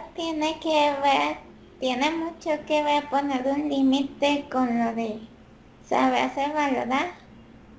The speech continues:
porque si no, entonces no va a poder ponerlo.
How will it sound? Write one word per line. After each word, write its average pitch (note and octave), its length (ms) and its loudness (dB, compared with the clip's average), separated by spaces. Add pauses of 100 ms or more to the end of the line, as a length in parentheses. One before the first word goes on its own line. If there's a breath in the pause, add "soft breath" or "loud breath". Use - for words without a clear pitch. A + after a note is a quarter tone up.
(1000)
porque C4+ 420 -4
si B3+ 160 -2
no, B3+ 200 2
entonces C#4+ 600 0
no C#4 240 0
va C#4 120 4
a C4+ 120 -2
poder C#4 460 0
ponerlo. C#4+ 760 2